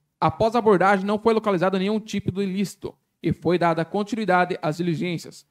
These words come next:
Posteriormente, a equipe do canil do vigésimo sétimo Batalhão da Polícia Militar, já no trevo entre as rodovias B R um cinco três e P R um sete zero, abordou outro dos três veículos.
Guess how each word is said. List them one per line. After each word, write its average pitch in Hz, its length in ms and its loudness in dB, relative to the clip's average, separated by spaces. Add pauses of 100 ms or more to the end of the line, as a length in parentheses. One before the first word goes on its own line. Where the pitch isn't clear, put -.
(420)
Posteriormente, 214 960 0
a 170 80 2
equipe - 300 -2
do 196 100 2
canil 180 220 0
do 180 80 -2
vigésimo 185 420 -2
sétimo 180 320 -4
Batalhão 175 400 -4
da 170 80 -6
Polícia 151 300 -6
Militar, 190 480 -4 (240)
já 190 160 0
no 220 100 2
trevo 202 380 2
entre 180 220 -2
as 165 100 -2
rodovias 175 420 0
B 156 120 -2
R 190 340 0
um 214 120 -2
cinco 208 240 -4
três 175 400 2 (200)
e 156 80 -6
P 208 140 0
R 190 360 2
um 202 140 -2
sete 202 240 -6
zero, 185 340 0 (480)
abordou 208 800 6 (560)
outro 208 280 4
dos 185 200 -6
três 202 200 0
veículos. 190 540 -2